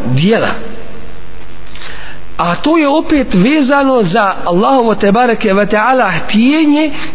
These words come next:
i njegovu volju i želju. Ako hoće, uradi, a ako hoće, ne uradi. Na primjer, Allah je taj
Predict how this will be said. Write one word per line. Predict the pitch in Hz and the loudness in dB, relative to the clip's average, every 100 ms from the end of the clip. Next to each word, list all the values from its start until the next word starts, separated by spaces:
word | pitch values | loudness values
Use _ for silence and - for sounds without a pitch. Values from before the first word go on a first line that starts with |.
| - | 0
i | 202 | 2
njegovu | 196 294 247 285 247 208 - | 2 2 0 2 2 2 0
volju | 147 156 277 359 330 320 | 0 2 2 2 0 0
i | 254 | 2
želju. | 226 208 208 - - - - - - - - - - - - - - - - - - - - | 2 2 0 0 -4 -4 -4 -4 -4 -4 -4 -4 -4 -4 -4 -4 -4 -4 -4 -4 -4 -4 -2
Ako | 226 294 294 | 0 0 2
hoće, | 254 359 - 330 - - - - | 2 2 0 -2 -2 -4 -2 0
uradi, | 214 254 285 269 320 320 - - - - - - - | 2 4 2 2 2 2 0 -4 -4 -4 -4 -4 -2
a | 175 175 | -2 0
ako | 214 240 - 190 175 - - - - - - - - | 0 -2 0 0 2 0 -2 -4 -4 -4 -4 -2 0
hoće, | 240 - 277 262 - - | 0 0 -2 0 -2 -2
ne | - 277 359 | 0 0 2
uradi. | 302 220 120 113 107 - - - - - - - - - - - - - - - - - - - - - | 2 2 0 0 -2 -2 -4 -4 -4 -4 -4 -4 -4 -4 -4 -4 -4 -4 -4 -4 -4 -4 -4 -4 -4 0
Na | 214 285 | 0 2
primjer, | 302 330 339 285 - - - - - - - - - - - | 2 2 4 2 0 -4 -4 -4 -4 -4 -4 -4 -4 -4 -2
Allah | 185 254 302 294 269 | 0 2 2 4 2
je | 285 | 2
taj | 285 262 226 | 0 2 2